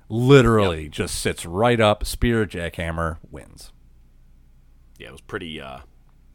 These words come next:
Speaker 2: stolen,
Speaker 1: Yeah,
Speaker 2: if you will.
Speaker 1: straight up.
Speaker 2: <laughs>
Speaker 1: Yeah, you're not the dead man. Anyway, I don't even wanna talk about this, but we will.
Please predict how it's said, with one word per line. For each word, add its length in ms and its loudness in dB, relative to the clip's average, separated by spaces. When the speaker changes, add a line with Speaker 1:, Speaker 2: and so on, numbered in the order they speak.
Speaker 2:
stolen, 560 -8
Speaker 1:
Yeah, 200 -8
Speaker 2:
if 60 -12
you 60 -16
will. 220 -16
Speaker 1:
straight 360 -4
up. 160 -8
Speaker 2:
<laughs> 40 -20
Speaker 1:
Yeah, 120 -6
you're 160 -6
not 200 -2
the 60 -10
dead 220 -4
man. 320 -10
Anyway, 560 0
I 100 -2
don't 160 -2
even 140 -4
wanna 220 0
talk 300 -6
about 280 -8
this, 160 -8
but 160 -12
we 120 -10
will. 300 -10